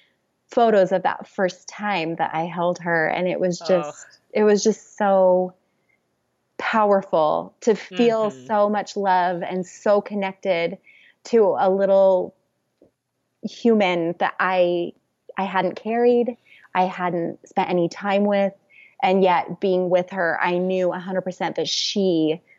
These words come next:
Speaker 1: was meant for my life. Um,
Speaker 2: Mm.
Speaker 1: and it
Speaker 2: That's
Speaker 1: was
Speaker 2: just
Speaker 1: just really
Speaker 2: beautiful.
Speaker 1: powerful.
Speaker 2: Yes, that's beautiful. And it's like I said in the introduction,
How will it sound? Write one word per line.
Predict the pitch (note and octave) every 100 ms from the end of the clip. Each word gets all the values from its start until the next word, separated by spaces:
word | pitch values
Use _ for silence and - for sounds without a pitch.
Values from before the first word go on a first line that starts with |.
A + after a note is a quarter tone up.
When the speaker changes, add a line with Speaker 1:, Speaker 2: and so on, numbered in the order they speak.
| _
Speaker 1:
was | F#3+ E3+ F3+
meant | F3 F3 E3 E3
for | - F3+
my | D#3 D3+
life. | - - - _ _ _ _ _ _ _ _ -
Um, | F3+
Speaker 2:
Mm. | D#3+ E3
Speaker 1:
and | E3+
it | D#3+ _ _ _ _ _ _ _
Speaker 2:
That's | - G#3 G3
Speaker 1:
was | F#3+
Speaker 2:
just |
Speaker 1:
just | -
really | F#3 D#3
Speaker 2:
beautiful. | C#3+ C#3 D#3+
Speaker 1:
powerful. | D#3+ - - - G#3+ - _ _ _ _ -
Speaker 2:
Yes, | E3 D3+ C#3 -
that's | - D#3+ -
beautiful. | - D3 C#3+ C#3+ - G#2+ G#2+ C#3 -
And | E3+ D#3
it's | D3+ -
like | G3
I | F3
said | - E3+
in | D#3+
the | C#3+
introduction, | C#3+ - C#3+ D3 - B2+ A2+